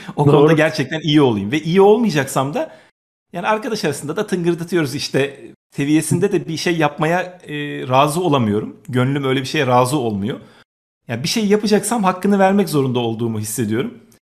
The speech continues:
Speaker 1: Onun için de iki tane böyle büyük alanda, e, başarılı olabil-, olunabileceğine çok inanmıyorum. Belki de o yüzden tasarıma karşı biraz fazla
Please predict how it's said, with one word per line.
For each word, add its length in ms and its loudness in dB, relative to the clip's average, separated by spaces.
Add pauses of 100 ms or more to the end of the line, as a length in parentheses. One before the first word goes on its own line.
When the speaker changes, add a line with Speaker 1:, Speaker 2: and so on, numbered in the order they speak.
(140)
Speaker 1:
Onun 180 2
için 180 -4
de 80 -4
iki 220 -8
tane 280 2
böyle 280 0
büyük 240 -4
alanda, 560 -2
e, 60 -10 (600)
başarılı 320 -4
olabil-, 400 -6
olunabileceğine 500 -6
çok 180 -2
inanmıyorum. 440 2 (260)
Belki 200 2
de 40 4
o 140 8
yüzden 500 0
tasarıma 440 -4
karşı 320 -6
biraz 220 -4
fazla 640 0